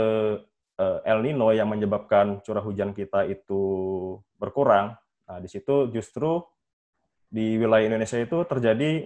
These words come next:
eh, up-, upwelling. Upwelling, di mana dengan upwelling itu menyebabkan banyak, eh, terjadi peningkatan klorofil. Eh, begitu juga dengan I O D. Pada saat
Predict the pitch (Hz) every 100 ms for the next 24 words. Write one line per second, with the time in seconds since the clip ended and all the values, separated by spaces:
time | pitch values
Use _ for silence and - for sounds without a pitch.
0 | - _ - 120 - - - 113 151 180
1 | 101 87 - _ _ _ - 101 101 101
2 | 113 139 139 135 135 135 _ _ _ 104
3 | 92 92 104 135 120 117 117 _ 98 104
4 | 104 90 101 101 101 104 135 147 151 113
5 | 104 101 127 123 95 104 - _ _ 92
6 | 92 87 - - _ _ 101 - 107 110
7 | 120 120 117 120 117 113 107 104 107 123
8 | 165 156 _ _ _ _ _ _ _ -
9 | 113 110 107 110 110 104 _ _ 104 107
10 | 113 104 107 104 139 143 139 135 113 107
11 | 107 107 107 107 110 - _ 120 147 143
12 | 110 113 - _ _ _ _ _ _ _
13 | _ _ 107 107 110 - 110 - - 101
14 | 104 104